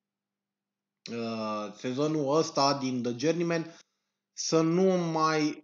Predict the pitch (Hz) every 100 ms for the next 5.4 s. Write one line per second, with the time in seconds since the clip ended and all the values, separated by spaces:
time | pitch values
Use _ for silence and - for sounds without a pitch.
0 | - 135 131 131 127 127 123 123 123 135
1 | 139 143 160 151 147 151 139 151 143 143
2 | 143 139 127 117 147 151 147 135 120 -
3 | 117 135 151 139 - 135 123 120 123 117
4 | 135 147 147 131 123 135 135 - 117 143
5 | 147 156 147